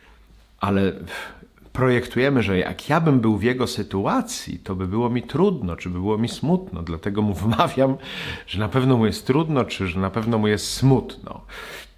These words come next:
I tak jak potrafimy robić z ludźmi, tak samo potrafimy robić z Panem Bogiem, a potem to bierzemy na siebie i, nie wiem, współczujemy, też właśnie nam jest smutno, nam jest trudno, a to w ogóle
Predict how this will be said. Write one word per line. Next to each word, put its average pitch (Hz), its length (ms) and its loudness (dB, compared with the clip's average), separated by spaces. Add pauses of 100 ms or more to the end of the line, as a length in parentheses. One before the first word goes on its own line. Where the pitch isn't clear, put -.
(140)
I 104 200 2
tak 131 200 -2
jak - 180 0
potrafimy 131 500 0
robić 120 260 2
z 127 60 -8
ludźmi, 175 340 0
tak 98 160 -2
samo 143 180 0
potrafimy 120 540 -2
robić 113 260 -4
z - 60 -10
Panem 92 280 0
Bogiem, 120 560 -4
a 90 80 -6
potem 165 400 -2
to 123 100 0
bierzemy 123 360 2
na 101 160 2
siebie 143 640 -2
i, 104 240 0 (420)
nie 90 100 0
wiem, 85 140 -4
współczujemy, 87 1300 -2 (400)
też 87 160 -6
właśnie 90 240 -4
nam 101 320 4
jest 107 160 0
smutno, 107 540 -4
nam 104 260 2
jest 117 240 -2
trudno, 98 640 0 (400)
a 98 100 -6
to 117 140 -8
w 127 80 -2
ogóle 131 500 -2